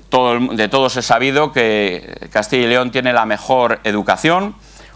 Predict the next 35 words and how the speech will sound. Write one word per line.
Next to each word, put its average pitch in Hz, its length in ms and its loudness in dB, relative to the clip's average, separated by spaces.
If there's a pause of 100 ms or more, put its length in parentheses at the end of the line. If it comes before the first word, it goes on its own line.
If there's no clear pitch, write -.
(120)
una, 120 1000 0
la 92 100 -2
mejor 104 240 -2
educación 101 420 -2
de 95 60 -4
España 135 520 -2
y 120 100 -6
una 123 180 0
de 117 40 0
las 110 220 0
mejores 117 640 -2 (120)
educaciones 104 640 -2
del 101 140 -2
mundo, 123 420 0 (340)
como 107 240 -2
certifica 104 720 -2
el 113 100 -2
informe 98 540 -2
pisa. 147 340 0
No 90 100 -2
es - 80 -10
porque 95 300 -2
lo 92 80 2
diga 92 220 2
yo 120 180 2
que 101 60 -4
lo 98 100 0
digo, 139 380 0 (340)
sino 104 580 0
que 95 120 -2
también 101 320 2
lo 101 100 2
dice 113 540 0 (480)
quien, 104 340 0
eh, 98 340 -2